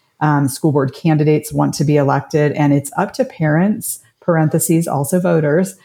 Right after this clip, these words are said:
um, to make it very clear to these school board members that, you know, I will be, I will be casting my vote if you're a candidate, or casting my vote for your reelection based on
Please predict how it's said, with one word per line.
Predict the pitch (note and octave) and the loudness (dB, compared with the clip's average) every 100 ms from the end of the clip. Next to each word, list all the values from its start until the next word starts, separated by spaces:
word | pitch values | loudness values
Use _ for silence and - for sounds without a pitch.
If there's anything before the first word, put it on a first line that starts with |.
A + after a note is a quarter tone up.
| _ - F#3 | _ -8 -2
um, | D#3 F#3 - - _ | 0 0 -2 -16 _
to | - G#3 F#3 E3+ D#3+ E3+ | 0 2 4 2 0 2
make | F3 F3 | 2 2
it | D3 | 0
very | D3 C#3 D#3 F3 G3 | -2 0 2 4 2
clear | - - D3+ F#3+ D#3+ C#3 | -4 -4 0 0 0 -4
to | - C#3+ | -4 -2
these | C3+ - | -2 -4
school | - F#3 | -4 -2
board | G#3 D3 C#3+ | 0 0 0
members | C#3 F3+ C#3+ D3 - _ _ _ | -2 -2 -2 -4 -8 _ _ _
that, | E3+ D3+ - - | 0 0 -2 -2
you | D#3+ | 0
know, | |
I | C#3+ | 2
will | E3 F#3+ | 2 4
be, | F3+ D#3 D#3 - _ | 2 2 -2 -10 _
I | D#3+ | 0
will | E3+ E3+ | 2 2
be | E3 | 0
casting | E3+ D3 - F3 | -2 -4 -4 0
my | F3 D#3 | 2 2
vote | D3 D3+ F3 F3 - E3 | 2 2 2 -2 -6 -6
if | D3+ | -2
you're | C#3 | -2
a | C#3 | -2
candidate, | - D#3+ E3 E3+ E3 | -2 0 2 2 2
or | C#3+ | 0
casting | - D3+ - D#3+ | -2 -4 -2 0
my | D3 | 2
vote | D3 C#3+ | 0 -2
for | D#3 D3 | 0 0
your | D3 | 2
reelection | D3 C#3 C#3 C3+ - D#3 D#3 - _ _ _ _ C#3+ - | 2 2 0 -2 -2 -2 -2 -6 _ _ _ _ -20 -2
based | E3+ E3+ F3+ - - | 2 2 0 -8 -4
on | E3+ D#3 C#3+ C3+ C#3 | 0 2 2 0 -2